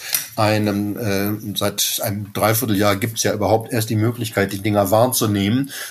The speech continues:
weil sie seitdem erst da sind. Und, äh, die E-Scooter haben eins dadurch, dass sie so schnell und so massiv in großen Städten aufgetreten sind, haben sie eins bewirkt,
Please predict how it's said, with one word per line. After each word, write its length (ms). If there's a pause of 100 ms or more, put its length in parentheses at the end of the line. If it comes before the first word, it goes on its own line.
(100)
weil 140
sie 100
seitdem 420
erst 280
da 240
sind. 400 (320)
Und, 480
äh, 540 (160)
die 440
E-Scooter 640
haben 540 (160)
eins 500
dadurch, 600 (280)
dass 200
sie 80
so 160
schnell 340
und 140
so 100
massiv 500
in 140
großen 320
Städten 420
aufgetreten 920
sind, 200
haben 160
sie 120
eins 260
bewirkt, 640